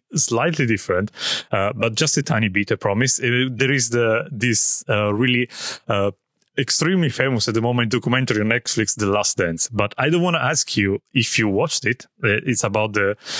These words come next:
famous last glorious season of the Chicago Bulls in nineteen ninety-eight.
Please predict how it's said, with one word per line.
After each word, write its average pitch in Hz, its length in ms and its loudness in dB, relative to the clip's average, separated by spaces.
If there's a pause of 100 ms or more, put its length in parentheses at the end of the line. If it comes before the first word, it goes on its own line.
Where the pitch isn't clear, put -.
(160)
famous 131 480 0
last 117 360 0
glorious 117 420 0
season 110 280 0
of 104 120 -4
the 101 200 2
Chicago 98 360 -2
Bulls 113 400 0
in 101 80 2
nineteen 107 260 0
ninety-eight. 101 540 0